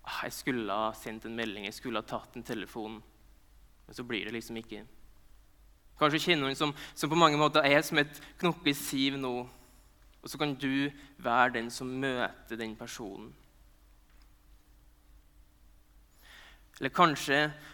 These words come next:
så er det ikke snakk om konkrete personer. Kanskje så legger Gud på hjertet, Gud det på hjertet, en bydel, ditt nærområde.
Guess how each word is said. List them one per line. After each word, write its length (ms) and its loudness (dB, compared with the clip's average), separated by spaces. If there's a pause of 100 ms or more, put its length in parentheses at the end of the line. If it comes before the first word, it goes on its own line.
(140)
så 360 -2 (2000)
er 140 4
det 80 0
ikke 140 -2
snakk 200 0
om 220 0
konkrete 420 0
personer. 560 -4
Kanskje 320 -2
så 80 0
legger 300 4
Gud 240 -4
på 100 0
hjertet, 640 -2 (400)
Gud 240 -2
det 160 2
på 100 -2
hjertet, 560 -2
en 140 -6 (100)
bydel, 560 -4 (720)
ditt 400 -4
nærområde. 960 2